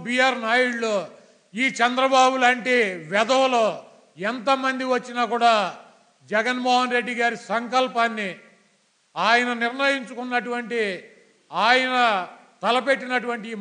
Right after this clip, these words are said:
మహాయజ్ఞాన్ని ఏ ఒక్కడో కూడా ఆపలేడు.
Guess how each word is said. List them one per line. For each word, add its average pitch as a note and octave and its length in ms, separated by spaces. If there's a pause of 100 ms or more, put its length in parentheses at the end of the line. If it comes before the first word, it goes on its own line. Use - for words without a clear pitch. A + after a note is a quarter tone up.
మహాయజ్ఞాన్ని G#3+ 880 (1040)
ఏ G#3 180 (220)
ఒక్కడో B3+ 300 (100)
కూడా A#3+ 160 (140)
ఆపలేడు. A#3+ 500